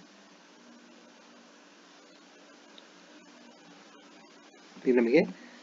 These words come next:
"You have successfully filed and verified your return" ಅಂತೇಳಿ ರಿಜಿಸ್ಟರ್ ಆದ ಫೋನ್ ಮತ್ತು ಇಮೇಲ್ ಐ ಡಿಗೆ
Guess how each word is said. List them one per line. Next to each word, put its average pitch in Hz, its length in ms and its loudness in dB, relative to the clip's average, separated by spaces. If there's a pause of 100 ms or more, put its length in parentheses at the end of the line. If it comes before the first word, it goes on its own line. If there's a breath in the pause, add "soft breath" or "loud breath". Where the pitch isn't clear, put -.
(300 loud breath)
"You 123 100 6 (100)
have 175 140 6 (320)
successfully 131 580 2 (360)
filed 131 360 4 (280)
and 123 100 -2 (120)
verified 123 460 4
your 120 220 2
return" 113 380 -2
ಅಂತೇಳಿ 120 320 -2 (760 loud breath)
ರಿಜಿಸ್ಟರ್ 131 420 4
ಆದ 117 100 -4 (100)
ಫೋನ್ 131 300 4
ಮತ್ತು 254 300 2 (240)
ಇಮೇಲ್ 123 320 4
ಐ 110 80 0
ಡಿಗೆ 113 260 -2